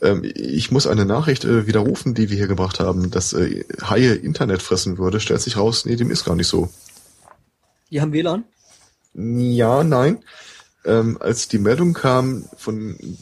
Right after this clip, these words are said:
Speaker 1: äh, Google, dass, äh, immer mehr Haie Internetkabel oder Unterseekabel anfressen würden, äh,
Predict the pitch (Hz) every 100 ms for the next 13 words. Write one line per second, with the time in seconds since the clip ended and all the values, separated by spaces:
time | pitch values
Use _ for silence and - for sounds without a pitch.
0 | - - - 80 92 90 185 165 117 95
1 | 95 - - 87 90 - 113 104 90 98
2 | 104 90 120 104 95 - 95 95 90 -
3 | 69 80 - - 85 82 87 82 82 85
4 | 82 87 - 92 90 95 120 160 - _
5 | _ _ _ - 95 92